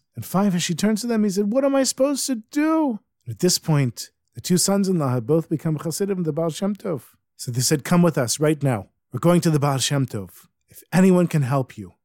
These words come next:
it's him." And so they quickly went to the Baal Shem Tov. And even though it was after midnight, as soon as they walked into the Beit Midrash, the Baal Shem Tov said, "Feivish is here." Now Feivish had never met the Baal Shem Tov in his entire life.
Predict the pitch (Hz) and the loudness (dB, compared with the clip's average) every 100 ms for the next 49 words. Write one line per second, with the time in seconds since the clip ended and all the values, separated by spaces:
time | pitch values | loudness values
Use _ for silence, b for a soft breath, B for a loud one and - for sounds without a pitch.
0 | _ - - 143 131 92 _ _ - - | _ -14 -4 0 0 -2 _ _ -6 2
1 | 180 147 - - 240 - 190 160 165 151 | 4 4 -2 -2 -4 0 0 2 0 -2
2 | 127 120 113 - 160 160 147 117 - - | -4 -4 -4 -2 -2 -2 -2 -4 -8 -20
3 | _ _ 110 151 175 165 170 151 131 139 | _ _ 0 2 4 4 4 4 2 0
4 | 131 - 123 156 170 160 127 - - _ | -2 -2 0 2 2 0 0 -4 -20 _
5 | _ - - 202 226 220 156 139 170 180 | _ -8 -2 4 4 4 2 2 0 -2
6 | - - 135 143 123 127 147 135 117 131 | -6 -4 -4 -2 -2 0 0 0 -2 0
7 | 160 135 - - _ _ - 107 131 127 | -2 -2 -8 -10 _ _ -14 -4 0 0
8 | - 170 175 147 120 147 131 127 _ _ | 2 2 2 0 0 0 0 -2 _ _
9 | _ 170 202 190 170 170 - 240 254 190 | _ -2 -2 0 0 0 2 2 2 0
10 | _ _ - - 139 147 127 92 - 123 | _ _ -16 -8 -2 -2 -4 -8 -6 -4
11 | 123 123 117 117 120 113 - 127 135 123 | -2 -2 -4 -4 -4 -4 -4 -4 -4 -2
12 | 120 110 110 120 113 110 143 180 - - | -4 -4 -8 -6 -6 -4 -4 -6 -10 -20